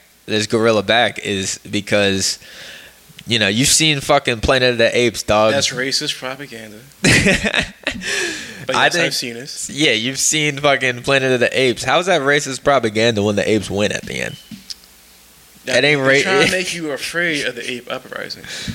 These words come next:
Speaker 1: Uh, you think? Eh, maybe. Maybe. You could be, you could be onto something there, Twan. But this, this gorilla in the Philly Zoo, I mean, it scares me 'cause, like, yo, these, it's, I mean, it's, it's monkey see, monkey do.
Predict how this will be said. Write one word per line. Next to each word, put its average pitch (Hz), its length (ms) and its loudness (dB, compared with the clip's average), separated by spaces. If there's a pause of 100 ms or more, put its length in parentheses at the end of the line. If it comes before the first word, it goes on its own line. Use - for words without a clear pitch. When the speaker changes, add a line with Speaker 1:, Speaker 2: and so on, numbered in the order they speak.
(480)
Speaker 1:
Uh, 110 260 2
you 98 160 -2
think? 117 360 -2 (320)
Eh, 240 180 4
maybe. 202 480 2 (180)
Maybe. 156 220 2
You 190 100 0
could 220 200 0
be, 208 160 2
you 185 120 0
could 214 220 2
be 175 100 4
onto 139 220 4
something 120 320 0
there, 107 140 2
Twan. 113 340 0 (460)
But 120 260 4
this, 151 220 0 (120)
this 180 220 2
gorilla 190 360 4
in 175 60 0
the 160 60 2
Philly 160 320 2
Zoo, 147 460 2 (760)
I 135 100 0
mean, 147 200 -2
it 196 140 2
scares 220 420 2
me 214 180 2
'cause, 139 220 0
like, 127 540 4
yo, 131 240 2
these, 170 300 -4 (200)
it's, - 560 -6 (720)
I 127 100 -2
mean, 139 140 0
it's, 143 240 -2 (100)
it's 151 180 -4
monkey 139 360 0
see, 160 240 0
monkey 113 400 0
do. 107 320 2